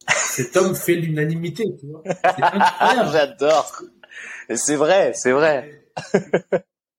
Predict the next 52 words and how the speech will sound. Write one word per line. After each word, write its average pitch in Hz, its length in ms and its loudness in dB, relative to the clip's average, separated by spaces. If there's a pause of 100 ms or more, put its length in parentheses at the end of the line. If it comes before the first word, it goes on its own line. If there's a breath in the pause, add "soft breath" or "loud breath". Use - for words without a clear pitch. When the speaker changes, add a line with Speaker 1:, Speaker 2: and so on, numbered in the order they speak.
(200)
Speaker 1:
C'est 202 100 -20
vrai, 247 400 0
tu - 140 -16
connais 262 260 -6
quelqu'un, 262 400 -2
toi, 254 280 -2
qui, 180 200 -20
qui, 170 240 -18
qui 180 180 -8
n'aime 180 160 0
Speaker 2:
Mais - 80 -6
Speaker 1:
pas 247 120 0
Steph, 240 260 0
Speaker 2:
jamais. 127 260 2
Speaker 1:
qui 151 60 -6
n'apprécie - 440 -6
pas 202 160 -6
Steph ? 196 300 -4
Speaker 2:
Jamais. 120 380 0
Et, 120 120 -2 (120)
et 143 100 2
pour - 240 -2
te 180 80 2
Speaker 1:
Je, 165 40 0
Speaker 2:
dire, 160 220 0
Speaker 1:
je 123 60 -6
Speaker 2:
pour 139 100 4
Speaker 1:
ne 135 60 4
Speaker 2:
aller 147 120 0
dans 143 100 4
Speaker 1:
connais 135 100 -2
Speaker 2:
ton 139 100 0
sens, 160 540 -2
avant, 113 260 2
avant 127 240 2
de 139 60 -16
te 131 60 -2
laisser 120 300 -4
poursuivre, 120 380 -10
même 139 180 -4
dans 117 140 2
mon 107 180 -6
audience, 107 580 -2 (200)
il, - 320 -10
il, 87 260 -18
enfin, 95 260 -14
la 107 120 -4
personnalité 135 680 -2
qui - 160 -6
ressort, 170 500 0
c'est - 200 -2
Steve. - 360 0